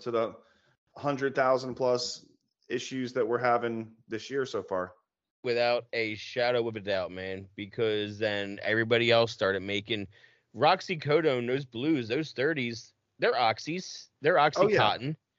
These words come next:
Speaker 2: They're just a
Speaker 1: Yeah.
Speaker 2: different brand. It's just a different, it, they're oxys. You know, it doesn't matter. People always try to, "Oh, you didn't do real oxys." No, I, I don't like O Cs 'cause I was too impatient to peel 'em. I, I liked, I liked blues 'cause I didn't have to peel anything.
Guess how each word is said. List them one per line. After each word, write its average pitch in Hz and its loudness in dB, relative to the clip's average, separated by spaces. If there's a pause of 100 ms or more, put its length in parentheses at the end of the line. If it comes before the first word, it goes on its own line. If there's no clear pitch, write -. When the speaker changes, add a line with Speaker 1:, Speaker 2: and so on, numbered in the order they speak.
(200)
Speaker 2:
They're 170 4
just 185 2
a 190 -4
Speaker 1:
Yeah. 170 -10
Speaker 2:
different 185 0
brand. 196 2
It's 135 -4
just 175 0
a 170 -2
different, 175 0
it, 165 0
they're 202 6
oxys. 135 -2
You 147 -2
know, 165 6
it 156 4
doesn't 175 2
matter. 165 6
People 170 -6
always 160 -4
try 160 0
to, 139 0 (440)
"Oh, 156 8
you 180 4
didn't 175 -2
do 147 2
real 139 0
oxys." 123 2
No, 165 2 (160)
I, 131 6
I 139 4
don't 160 4
like 147 0
O 139 -2
Cs 139 -8
'cause 113 -6
I 117 2
was 110 -4
too 151 -2
impatient 131 -4
to 107 -6
peel 135 -2
'em. 82 -8 (580)
I, 123 4
I 131 4
liked, 143 2
I 127 4
liked 139 2
blues 139 -2
'cause 131 -2
I - 4
didn't 123 -6
have 127 -8
to 120 -8
peel 131 -2
anything. 92 -8